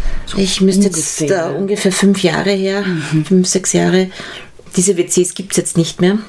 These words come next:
Speaker 2: Diese W C-Bunker sind alle abgerissen worden.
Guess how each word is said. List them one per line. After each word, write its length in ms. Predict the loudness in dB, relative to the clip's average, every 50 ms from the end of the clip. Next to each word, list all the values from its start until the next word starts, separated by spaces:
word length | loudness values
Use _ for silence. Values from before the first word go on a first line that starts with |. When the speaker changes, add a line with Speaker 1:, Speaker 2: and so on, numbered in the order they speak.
| -14 -20 -10 -8
Speaker 2:
Diese 220 | -2 0 0 0 0
W 100 | 0 0
C-Bunker 540 | 0 0 0 2 2 2 2 2 2 -2
sind 220 | -2 0 -2 -2 -2
alle 220 | 0 0 0 -2
abgerissen 640 | -2 -4 -4 -2 2 2 2 2 2 0 2 2 4
worden. 360 | 4 6 6 6 4 2 0